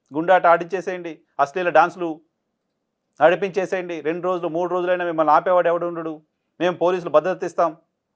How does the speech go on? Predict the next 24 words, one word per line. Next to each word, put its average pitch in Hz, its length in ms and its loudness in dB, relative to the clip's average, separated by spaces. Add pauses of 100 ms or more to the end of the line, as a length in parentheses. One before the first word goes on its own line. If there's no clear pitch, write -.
అన్నట్లుగా 185 420 0
ప్రభుత్వం 170 460 -4
వ్యవహరిస్తే 151 580 -4 (500)
ఆత్మవంచన 139 720 -4
కదా. 113 260 -4 (640)
మీరు 156 120 0
మాట్లాడిన 175 500 2
దానికి, 170 300 -6
మీరు 156 200 -8
రాసిన 165 340 2
దానికి, 160 280 -6
మీరు 143 160 -10
చెప్పిన 143 300 -10
దానికి 147 240 -8
భిన్నంగా 143 420 -6
మీరు 131 180 -12
ప్రవర్తించినట్లు 123 600 -8
కదా. 90 200 -8 (1500)
ప్రభుత్వం 180 420 2
చెప్-, - 320 -8
చేస్తున్న 180 380 -4
ఈ 156 180 -8
కార్యక్రమాల 156 580 2
వల్ల 110 220 0